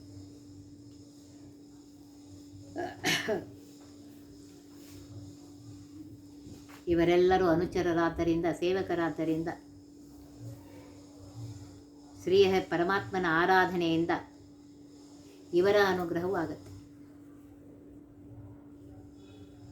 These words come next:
ಇವರೆಲ್ಲರೂ ಪರಮಾತ್ಮನ ಪರಿವಾರಕ್ಕೆ ಸೇರಿದವರಾದ್ದರಿಂದ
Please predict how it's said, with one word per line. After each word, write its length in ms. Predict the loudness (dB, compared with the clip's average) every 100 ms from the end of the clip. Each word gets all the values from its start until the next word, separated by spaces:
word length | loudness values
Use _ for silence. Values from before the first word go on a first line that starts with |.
| -20 -20 -20 -20 -20 -20 -20 -20 -20 -20 -8
ಇವರೆಲ್ಲರೂ 480 | -2 2 4 4 2
ಪರಮಾತ್ಮನ 600 | 2 0 0 -2 -4 -4 -4 -6 -16 -20 -20 -20 -20 -20 -20 -20 -20 -20 -20 -6
ಪರಿವಾರಕ್ಕೆ 600 | 0 2 2 0 0 -2
ಸೇರಿದವರಾದ್ದರಿಂದ 960 | 0 0 0 0 0 0 0 2 2